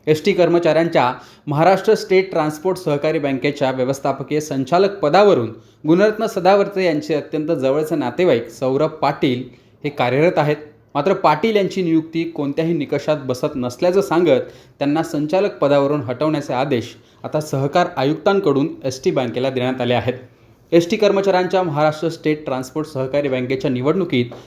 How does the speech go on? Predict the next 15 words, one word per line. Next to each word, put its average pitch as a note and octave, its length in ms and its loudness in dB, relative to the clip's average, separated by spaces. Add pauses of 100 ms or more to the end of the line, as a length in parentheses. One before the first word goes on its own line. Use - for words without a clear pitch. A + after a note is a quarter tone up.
(180)
गुणरत्न G3+ 400 4
सदावर्ते F#3 540 2
यांच्या D3+ 200 -2
नेतृत्वाखाली D3+ 800 -2
पॅनल C3 380 -2
विजयी C3+ 320 -2
झालं D3 200 2
होतं. C#3 220 -2 (380)
त्यानंतर F#3+ 340 2
सदावर्ते F#3+ 560 2
यांचे E3+ 220 -2
नातेवाईक E3 440 -2
असलेले C#3+ 300 -4
सौरभ C#3 300 -2
पाटील C3+ 460 -2